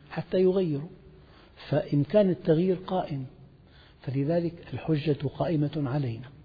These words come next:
الآن الآية تقول: "ما كان للنبي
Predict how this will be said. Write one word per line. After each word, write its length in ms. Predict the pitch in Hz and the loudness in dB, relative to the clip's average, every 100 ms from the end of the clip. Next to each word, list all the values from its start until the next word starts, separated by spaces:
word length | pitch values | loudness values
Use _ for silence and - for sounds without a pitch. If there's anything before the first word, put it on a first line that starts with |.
| - - - - - - - - - - _ - - _ - - - - - - _ 147 | -20 -20 -20 -20 -20 -20 -20 -20 -20 -20 _ -20 -20 _ -20 -20 -20 -20 -20 -20 _ -4
الآن 480 | - 220 214 202 233 - - - - - - - - - 135 | 0 0 0 -2 -8 -16 -20 -20 -20 -20 -20 -20 -20 -10 -4
الآية 340 | 147 208 190 | 0 2 2
تقول: 480 | - - 185 185 190 - - - - - - - - _ - - - | 2 0 2 2 0 -6 -18 -20 -20 -20 -20 -20 -20 _ -20 -20 -2
"ما 280 | 143 180 175 | 2 4 2
كان 520 | - 180 170 156 156 151 - - - - - - 139 | 0 2 2 2 -2 -8 -18 -20 -20 -20 -20 -14 0
للنبي 920 | 151 160 147 139 135 170 156 156 160 | 4 6 4 2 2 0 2 0 -2